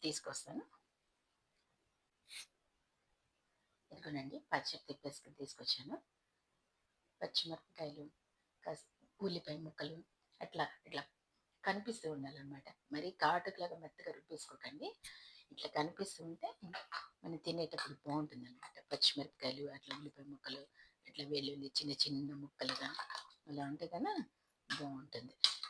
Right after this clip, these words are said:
ఇప్పుడు ఏం చేద్దామంటే, మీకు ఓపిక ఉందంటారా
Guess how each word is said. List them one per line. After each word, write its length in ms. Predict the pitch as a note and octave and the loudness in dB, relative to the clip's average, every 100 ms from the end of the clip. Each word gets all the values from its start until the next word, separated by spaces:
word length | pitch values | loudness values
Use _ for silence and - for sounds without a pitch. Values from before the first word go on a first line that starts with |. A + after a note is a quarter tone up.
| - - - - - | 4 4 4 -2 -2
ఇప్పుడు 200 | - D#3 | 2 4
ఏం 160 | D3+ D3 | 4 4
చేద్దామంటే, 580 | C3+ - B2+ C3 A2+ - - - - - _ _ - | 0 -2 -8 4 8 10 8 2 -4 -20 _ _ 0
మీకు 260 | D#3 D#3 D#3+ | 2 4 2
ఓపిక 440 | E3 E3 E3 D#3 | 6 6 6 0
ఉందంటారా 640 | D#3 D#3 D3+ D3 - A#3 | 4 4 2 2 0 4